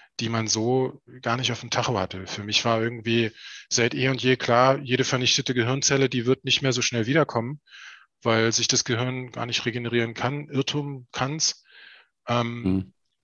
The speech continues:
Speaker 1: tolle, tolle Geschichte, ne? Wo man sich dann halt auch selbst in so seine eigenen mentalen Fallen dann irgendwann begibt im Laufe seines Lebens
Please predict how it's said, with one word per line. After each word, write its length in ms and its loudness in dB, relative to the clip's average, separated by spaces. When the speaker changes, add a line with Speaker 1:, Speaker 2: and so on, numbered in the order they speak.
Speaker 1:
tolle, 720 2
tolle 240 0
Geschichte, 460 0
ne? 260 -6
Wo 100 -6
man 160 -6
sich 120 0
dann 160 -4
halt 100 -2
auch 120 -6
selbst 320 -2
in 80 -6
so 120 -4
seine 280 -2
eigenen 300 -8
mentalen 460 -4
Fallen 320 -4
dann 140 -12
irgendwann 420 -14
begibt 320 -8
im 100 -10
Laufe 240 -6
seines 340 -4
Lebens 360 -4